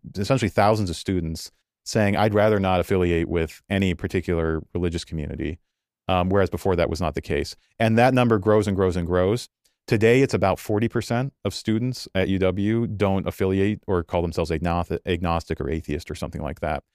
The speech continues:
And another twenty percent call themselves multi-faith. So they don't wanna sort of land on one particular faith. So if you think about that, from the sixties to today, you ha-, you move from basically zero, or from nineteen fifty-eight to today,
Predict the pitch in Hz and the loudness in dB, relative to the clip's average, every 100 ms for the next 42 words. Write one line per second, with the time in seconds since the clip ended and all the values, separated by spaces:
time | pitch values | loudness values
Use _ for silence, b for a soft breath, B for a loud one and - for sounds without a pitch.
0 | b 107 107 113 139 123 110 101 98 90 | b 0 2 4 4 4 2 0 0 -2
1 | 92 87 - _ _ - 104 92 92 80 | -2 -2 -6 _ _ 0 0 2 -2 -2
2 | 87 85 90 - - 85 - - 92 92 | -2 -2 -4 -4 -6 -8 -12 -2 0 0
3 | 85 90 85 78 _ - 90 82 92 95 | 0 0 -2 -4 _ -2 -2 0 0 2
4 | 90 85 87 87 85 - 85 - 90 - | 2 0 -2 -4 -8 -6 -8 -8 -10 -8
5 | - - _ _ _ - 110 107 160 151 | -10 -10 _ _ _ -2 2 2 4 6
6 | 110 92 98 90 - 120 104 92 - 135 | 6 6 4 2 2 0 2 2 0 -2
7 | - 98 - 87 90 95 90 82 80 _ | -2 -2 -2 -4 0 2 2 0 -4 _
8 | _ _ - 107 110 110 107 107 113 107 | _ _ -2 0 0 2 2 4 2 0
9 | 104 92 98 - 92 92 85 85 - _ | -2 2 0 0 -2 0 0 -2 -6 _
10 | - 101 95 107 110 113 110 110 87 82 | -12 -8 -2 2 4 4 4 2 -2 -2
11 | 92 92 90 82 - 82 78 78 73 | -2 -2 -2 -6 -4 -4 -2 -4 -4